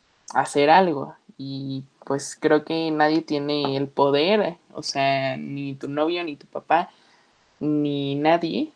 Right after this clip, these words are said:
de controlar tu toma de decisiones. Entonces, definitivamente es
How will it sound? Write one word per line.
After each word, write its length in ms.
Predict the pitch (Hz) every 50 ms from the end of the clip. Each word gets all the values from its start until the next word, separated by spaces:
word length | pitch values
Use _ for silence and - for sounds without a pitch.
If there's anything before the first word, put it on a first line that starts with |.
| _ -
de 420 | - - 139 143 147 156 190 202 -
controlar 600 | - 147 147 143 156 143 143 143 143 143 170 196
tu 120 | - 165
toma 320 | 160 - 151 147 151 151 143
de 100 | 139 135
decisiones. 760 | 147 156 - - 139 - - 139 135 - - - - - _ _ _ _
Entonces, 520 | - - 135 143 156 160 147 147 - - _ _
definitivamente 1120 | - - 160 156 165 156 156 156 151 180 196 208 208 190 175 175 180 - 180 170 160 151
es 320 | 156 156 - - - -